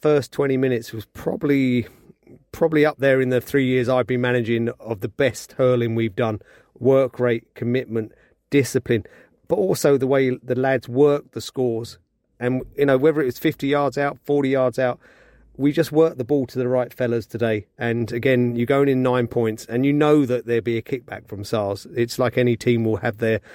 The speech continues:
their moment. But we were delighted at halftime. We went in and we just said to the lads, "Half is done. We've got to go for another thirty now." And again, we knew that sars would come back. And they did. They're a good team.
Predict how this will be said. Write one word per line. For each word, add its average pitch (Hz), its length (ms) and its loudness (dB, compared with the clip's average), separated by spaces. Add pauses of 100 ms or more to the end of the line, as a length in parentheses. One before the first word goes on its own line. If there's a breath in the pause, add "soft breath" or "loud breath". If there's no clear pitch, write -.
(140 loud breath)
their 117 160 2
moment. 113 460 0 (200 soft breath)
But - 140 -6
we 151 140 4
were 139 120 4
delighted 127 680 0
at 117 120 -6
halftime. 117 540 -4 (300 loud breath)
We 131 120 2
went 156 220 4
in 143 160 4
and 127 80 -2
we 131 80 -2
just 127 160 -6
said 139 140 -2
to - 60 -12
the 127 120 -4
lads, 131 340 -6 (380)
"Half 120 300 -2
is 147 100 -4
done. 139 320 0 (180)
We've 113 140 -8
got 123 100 2
to 120 80 4
go 120 140 2
for 120 140 -4
another 117 240 -2
thirty 120 380 2
now." 110 220 -4 (440 soft breath)
And 120 100 -2
again, 135 380 2 (120)
we 123 120 -2
knew 131 260 4
that 123 140 -4
sars 113 320 -2
would 104 100 -14
come 98 160 -8
back. 98 200 -14
And 160 120 -2
they 196 80 2
did. 123 280 -2
They're 131 120 0
a 143 60 4
good 131 180 2
team. 98 280 -4